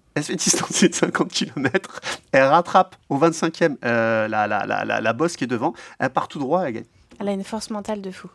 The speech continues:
Speaker 1: Mais justement,
Speaker 2: Vraiment,
Speaker 1: cette force mentale, je pense,
Speaker 2: c'est
Speaker 1: c'est par rapport à ses blessures. Est-ce que tu veux un florilège un peu ?
Speaker 2: Euh, oui, euh, elle a souffert de, de sciatique.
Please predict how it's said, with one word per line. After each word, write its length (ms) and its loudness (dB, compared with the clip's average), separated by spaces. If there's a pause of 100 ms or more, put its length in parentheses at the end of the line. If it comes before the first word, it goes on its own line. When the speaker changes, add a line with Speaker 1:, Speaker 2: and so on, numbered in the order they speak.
(520)
Speaker 1:
Mais 80 -8
justement, 320 -4
Speaker 2:
Vraiment, 140 0
Speaker 1:
cette 60 0
force 180 0
mentale, 220 0
je 60 -4
pense, 120 2
Speaker 2:
c'est 60 -4
Speaker 1:
c'est 40 0
par 140 2
rapport 200 2
à 60 0
ses 120 -6
blessures. 280 -6
Est-ce 80 -14
que 60 -14
tu 160 -16
veux 100 -2
un 140 0
florilège 440 -2
un 220 6
peu ? 60 8
Speaker 2:
Euh, 920 4 (200)
oui, 360 -2 (140)
euh, 440 2
elle 160 0
a 80 2
souffert 560 -2
de, 400 0
de 220 0
sciatique. 800 -4